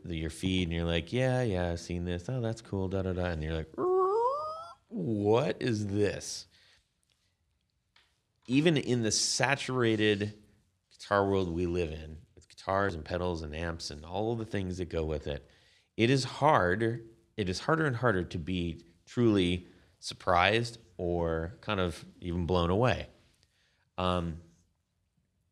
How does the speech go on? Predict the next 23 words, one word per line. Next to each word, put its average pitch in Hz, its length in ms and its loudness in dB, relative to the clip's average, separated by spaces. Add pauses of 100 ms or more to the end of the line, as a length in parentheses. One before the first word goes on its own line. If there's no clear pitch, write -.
(420)
when 98 220 0
I 101 160 4
saw 107 880 2
what 92 480 -2
he 104 180 -4
was 85 220 -2
doing, 85 560 -2 (240)
I, 90 280 4 (460)
I, 85 120 2 (120)
I 95 80 4
immediately 92 1040 0 (160)
just 87 240 -12
was 80 280 -8 (1800)
just 104 260 -2
knocked 95 300 2
over. 82 380 2
And 87 480 2 (480)
I 101 160 4
went 98 280 0
through 92 360 2
every 95 220 4
single 87 260 -2
picture 82 600 -2